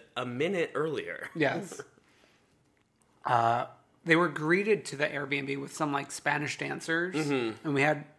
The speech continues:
Speaker 2: Marlo singing Bodak Yellow.
Speaker 1: It also reminded me of how much you hate when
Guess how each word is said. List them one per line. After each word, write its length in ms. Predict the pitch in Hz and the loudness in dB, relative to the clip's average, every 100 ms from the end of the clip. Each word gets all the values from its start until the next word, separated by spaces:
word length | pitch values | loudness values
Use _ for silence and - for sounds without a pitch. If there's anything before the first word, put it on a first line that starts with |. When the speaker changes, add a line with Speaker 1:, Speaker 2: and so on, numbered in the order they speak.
| _ _ - | _ _ -6
Speaker 2:
Marlo 420 | 147 135 143 147 | 0 2 2 2
singing 340 | 139 156 131 123 | 0 -2 -2 0
Bodak 340 | 135 135 - | 0 0 -2
Yellow. 480 | 139 135 143 156 160 - - - - - | -2 -2 -2 -4 -8 -16 -20 -18 -18 2
Speaker 1:
It 180 | 156 170 | 4 6
also 360 | 156 165 208 208 | 6 6 6 6
reminded 340 | 180 147 147 | 6 4 2
me 220 | 151 151 | 2 2
of 520 | 127 131 120 113 - 117 - _ | 4 2 2 -2 -12 -12 -12 _
how 260 | - - 127 | -8 0 2
much 320 | 123 120 - | 2 -2 -6
you 200 | 120 120 | -6 -6
hate 420 | 120 117 110 107 | -6 0 0 0
when 500 | 117 113 110 107 101 | -2 -2 0 -4 -6